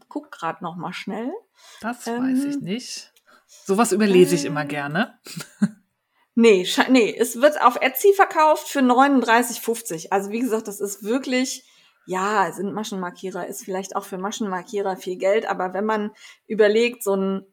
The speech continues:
Speaker 1: Garn-Adventskalender, der kostet ja dann doch ein Vielfaches und dann hat man was Schönes. Es sind vierundzwanzig Maschenmarkierer in nummerierten Tüten, eine Überraschung und das hier ist die Vorbestellung, der wird dann, äh, später ausgeliefert.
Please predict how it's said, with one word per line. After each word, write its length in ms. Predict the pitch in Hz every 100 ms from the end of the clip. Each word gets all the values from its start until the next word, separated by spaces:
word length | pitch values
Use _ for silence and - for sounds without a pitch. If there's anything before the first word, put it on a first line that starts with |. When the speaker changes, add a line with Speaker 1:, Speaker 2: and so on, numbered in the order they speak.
| -
Speaker 1:
Garn-Adventskalender, 1000 | 190 226 214 196 196 - 196 196 196 190
der 140 | 165
kostet 280 | 165 190 -
ja 100 | 180
dann 180 | 165 160
doch 240 | 175 -
ein 140 | 180 180
Vielfaches 680 | - 247 262 220 - 196 -
und 180 | 190
dann 180 | 175 180
hat 140 | 196 -
man 260 | 190 190 _ _ _ _
was 180 | 170 -
Schönes. 480 | - 165 147 - -
Es 100 | -
sind 220 | 220 220
vierundzwanzig 600 | - 269 254 220 220 220
Maschenmarkierer 720 | 214 254 226 208 - 214 208
in 120 | 185
nummerierten 540 | 202 202 202 214 214 196
Tüten, 420 | 262 254 226 220 - - _
eine 260 | 185 208 208
Überraschung 640 | 202 202 208 226 247 240
und 220 | - 208 190
das 160 | 196
hier 160 | 214 196
ist 220 | 196 -
die 80 | 190
Vorbestellung, 720 | - 196 185 - 151 165 180
der 160 | 185 190
wird 160 | 185
dann, 320 | 190 185 185 -
äh, 280 | 151 143 - _ _ _ _ _
später 520 | - - 185 185 170
ausgeliefert. 680 | - - - - - - -